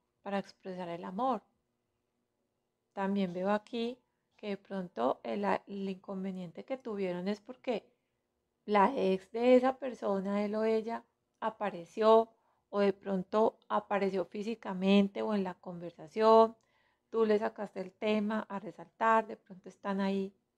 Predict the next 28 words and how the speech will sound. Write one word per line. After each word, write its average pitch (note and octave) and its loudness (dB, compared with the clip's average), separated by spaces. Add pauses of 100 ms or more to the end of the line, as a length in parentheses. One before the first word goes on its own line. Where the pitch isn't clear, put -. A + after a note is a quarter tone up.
(340)
en G3+ -2
ese G3+ 0
valle G3 -4
y F3 -12
va-, F#3+ -2
venga G3+ -2
de, G3 -2 (340)
de G3+ -10
discusiones. G3 -4 (2000)
Él G#3+ 4
o G#3+ 8
ella A3+ 4
te A3 -14
dice, G3+ -6
"Sí, G#3+ -12 (840)
no A3 4
está A3+ -2
en A3 0
mi A3 -2
vida, A3+ 2 (140)
tenía G#3+ -10
que - -10
arreglar A3 -2
unas A3 -8
situaciones, A3 -8 (580)
pero G#3+ 0
yo F#3+ -2
realmente G#3 -2